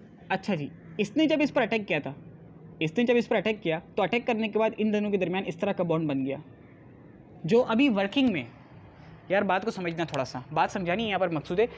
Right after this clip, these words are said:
कि एस एन टू मैकेनिज्म हम कहते हैं कि अप्लाई हो रहा है। कैसे हो रहा है, ये मैं दिखाना चाह रहा हूँ आपको कि ये ट्रांजिशन स्टेट आ गई है,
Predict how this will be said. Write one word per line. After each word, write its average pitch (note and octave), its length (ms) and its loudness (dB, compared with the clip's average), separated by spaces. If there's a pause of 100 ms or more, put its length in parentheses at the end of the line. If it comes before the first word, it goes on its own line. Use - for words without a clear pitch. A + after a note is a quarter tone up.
(240)
कि G3+ 60 4
एस F#3 140 0
एन B3 80 2
टू B3+ 120 2
मैकेनिज्म G#3+ 340 -2
हम A3 100 -4
कहते G3+ 200 -2
हैं A3 100 -2
कि A3+ 80 -2
अप्लाई F#3+ 360 -2
हो F3+ 120 2
रहा F3 80 0
है। G#3 60 -2
कैसे B3+ 260 0
हो A#3 80 4
रहा D#3+ 120 2
है, D#3 60 0
ये F#3+ 80 2
मैं G3 120 0
दिखाना E3+ 240 -2
चाह E3 140 -4
रहा D3 100 -2
हूँ C3+ 60 -4
आपको B2+ 120 -10
कि - 120 -6
ये A#3+ 160 0
ट्रांजिशन A3+ 520 0
स्टेट A#3 260 0
आ F3+ 60 2
गई D3 200 -2
है, B2+ 100 -6